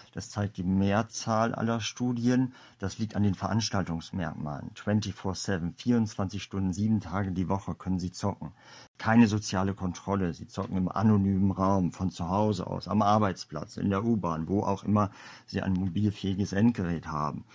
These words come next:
Das alles erhöht die Suchtgefahren. Gleichwohl müssen wir differenzieren. Online-Glücksspiel ist nicht gleich Online-Glücksspiel, denn die Abgabe eines Lottoscheins online ist sicherlich anders zu bewerten als die Live-Wette.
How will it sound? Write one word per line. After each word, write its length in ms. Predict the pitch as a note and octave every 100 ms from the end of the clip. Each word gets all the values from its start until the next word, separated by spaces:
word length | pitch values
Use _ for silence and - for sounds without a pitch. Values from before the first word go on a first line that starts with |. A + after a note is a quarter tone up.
| - - -
Das 180 | G#2 G#2
alles 300 | - A2+ G#2
erhöht 340 | - G2+ G#2+
die 80 | G#2
Suchtgefahren. 720 | G2+ A#2 - F#2 - D2+ D#2 F#2+
Gleichwohl 560 | G#2 G#2 G2+ A2 A#2
müssen 300 | C3+ B2+ A#2+
wir 80 | G#2+
differenzieren. 760 | A2 - G#2+ G#2 - A#2+ A#2+
Online-Glücksspiel 680 | G2+ G#2+ A2 G#2 G#2+ G#2 -
ist 140 | G#2 -
nicht 120 | G#2
gleich 220 | A2 F#2
Online-Glücksspiel, 960 | A2 C3 G2+ F2 E2+ E2+ - - G#2 A#2+ - - -
denn 120 | G2
die 100 | F#2+
Abgabe 480 | - G#2 - G#2+ F#2
eines 240 | F2+ F2+ E2
Lottoscheins 680 | G2 - A#2 - F2 E2+
online 440 | F2+ F2+ F2 G#2 -
ist 100 | -
sicherlich 420 | G#2 F#2 F#2+ -
anders 320 | G#2+ G#2+ G#2+
zu 140 | - G2+
bewerten 460 | F#2 F#2 G2+ G#2
als 220 | F#2 - -
die 100 | A2
Live-Wette. 640 | G#2+ A2+ G#2 - -